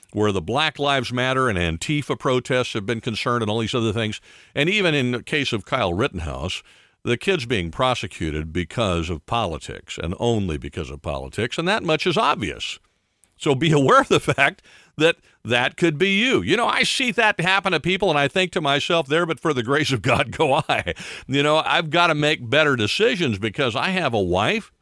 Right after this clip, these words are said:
and I have a family, and I have things I need to pay for and support, and I'm getting to be an old man. I don't wanna be sued or prosecuted into oblivion, and I certainly don't wanna find myself in jail for the rest of my life.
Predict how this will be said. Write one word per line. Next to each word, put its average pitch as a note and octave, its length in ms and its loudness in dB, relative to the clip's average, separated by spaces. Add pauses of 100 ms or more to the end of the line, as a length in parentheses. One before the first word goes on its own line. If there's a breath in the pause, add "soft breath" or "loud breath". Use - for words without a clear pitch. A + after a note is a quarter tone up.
(160)
and F#2+ 100 -2
I G#2 140 0
have A2 160 2
a D#2+ 140 0
family, A#2 600 0 (240 loud breath)
and G#2 140 0
I E3 100 2
have B2+ 220 0
things C3 320 -4
I D3+ 160 0
need C3+ 220 -2
to A#2 100 0
pay C#3 300 0
for C#3 320 0
and A#2 180 -4
support, A#2+ 460 0
and A2 100 0
I'm A#2+ 140 -2
getting B2+ 180 0
to A2+ 60 -2
be A2+ 80 2
an G2+ 80 2
old G2 180 2
man. F#2+ 240 0
I A#2 80 0
don't C3 140 0
wanna G2+ 160 0
be D#2+ 220 -2 (340 loud breath)
sued D#3 680 2
or D#2+ 480 -2
prosecuted C#3 680 -2
into A2+ 300 0
oblivion, C#3 480 0
and C#3+ 80 0
I C#3 60 0
certainly D#3+ 340 -2
don't C3 100 -2
wanna C3 140 -2
find C3 260 -2
myself B2+ 340 0
in D#3+ 140 -2
jail A3 300 2
for A#2 80 -2
the F#2+ 100 0
rest E2 240 -2
of F2+ 60 -4
my C#2+ 100 -6
life. C#2 320 -2